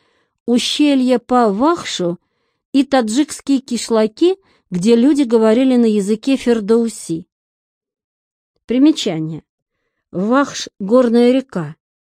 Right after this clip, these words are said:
Она начинается в горах Памира и течет в его теснинах с огромной скоростью, но, выйдя на равнину Южного Таджикистана, замедляет свое движение, и последние сто километров до впадения в Пяндж, Амударью,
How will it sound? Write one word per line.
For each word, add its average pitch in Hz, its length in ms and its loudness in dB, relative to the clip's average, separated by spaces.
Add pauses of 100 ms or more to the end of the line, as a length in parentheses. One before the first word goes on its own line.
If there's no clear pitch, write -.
(200)
Она 220 220 2
начинается 220 580 0
в 196 60 -6
горах 226 340 -2
Памира 220 640 2 (420)
и 226 100 -2
течет 262 460 -2
в 208 60 -8
его 226 260 0
теснинах 254 580 0
с - 120 -10
огромной 262 440 2
скоростью, 185 760 -2 (540)
но, 226 200 6
выйдя 247 300 4
на 247 100 4
равнину 247 400 4
Южного 220 460 0
Таджикистана, 226 840 -2 (300)
замедляет 277 680 4
свое 208 300 0
движение, 214 760 2 (100)
и 226 80 -2
последние 233 720 -2
сто 202 220 -2
километров 202 680 -2
до 170 140 -6
впадения 196 640 -2
в - 160 -20
Пяндж, 311 420 -2 (300)
Амударью, 202 760 2